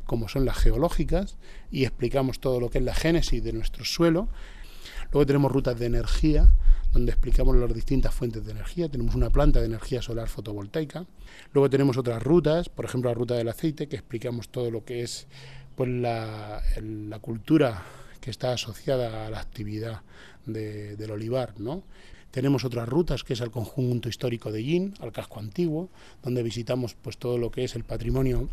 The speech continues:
religioso, tanto en la parte arquitectónica como en la parte mobiliaria, ¿no? Hellín está declarado, mm, patrimonio turístico internacional o de interés turístico internacional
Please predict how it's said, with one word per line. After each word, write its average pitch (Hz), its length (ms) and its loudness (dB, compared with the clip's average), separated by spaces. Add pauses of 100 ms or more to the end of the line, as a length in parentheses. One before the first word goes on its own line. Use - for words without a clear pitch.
religioso, 127 760 2 (300)
tanto 113 220 8
en 113 60 2
la 110 60 -2
parte 127 280 2
arquitectónica 123 840 6
como - 180 6
en 110 60 6
la 104 100 6
parte 120 360 6 (460)
mobiliaria, 139 760 0 (180)
¿no? 143 200 8 (720)
Hellín 127 260 -8
está 127 180 -8
declarado, 120 540 -6 (540)
mm, 117 580 -12
patrimonio 120 680 -16 (260)
turístico 120 800 0
internacional 117 720 -10
o 113 240 -6
de 120 260 -8
interés 117 380 -6
turístico 117 680 -6 (300)
internacional - 920 6